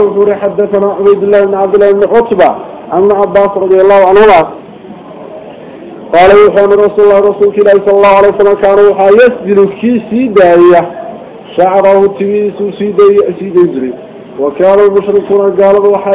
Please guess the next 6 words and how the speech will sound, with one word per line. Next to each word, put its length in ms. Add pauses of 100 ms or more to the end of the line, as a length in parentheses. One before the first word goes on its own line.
يعاين 400 (340)
يسرقون 680 (100)
رؤوسهم، 680 (420)
مدحوا 400
كوي 220
كلا 320